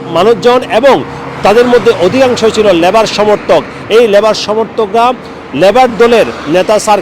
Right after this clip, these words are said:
কেয়ার স্টারমার সহ অন্যান্য নেতাদের যে অবস্থান ছিল ফিলিস্তিনের বিপক্ষে কিংবা সিজফায়ারের বিপক্ষে, সে কারণে লেবার থেকে মুখ ফিরিয়ে নিয়েছে এবং সে কারণে অনেকগুলো কাউন্সিলর তারা হারিয়েছে। অনেক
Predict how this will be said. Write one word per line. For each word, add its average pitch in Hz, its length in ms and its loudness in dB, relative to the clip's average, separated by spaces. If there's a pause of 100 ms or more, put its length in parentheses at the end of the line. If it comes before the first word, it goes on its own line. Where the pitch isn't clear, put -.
কেয়ার 202 240 0
স্টারমার 214 480 -4
সহ 202 340 -2
অন্যান্য 185 380 -2
নেতাদের 185 500 0 (360)
যে 175 80 0
অবস্থান 196 600 0
ছিল 185 240 0
ফিলিস্তিনের 175 540 -4
বিপক্ষে 170 500 -2 (340)
কিংবা 196 280 2
সিজফায়ারের 226 600 0
বিপক্ষে, 208 440 0
সে 233 340 0
কারণে 220 360 2 (260)
লেবার 185 380 2
থেকে 196 180 -2
মুখ 175 320 0
ফিরিয়ে 233 240 -2
নিয়েছে 233 280 0
এবং 202 320 -2
সে 214 180 -6
কারণে 214 380 -4
অনেকগুলো 214 500 -4
কাউন্সিলর 226 560 -2 (680)
তারা 190 240 4
হারিয়েছে। 226 600 2 (320)
অনেক 214 260 0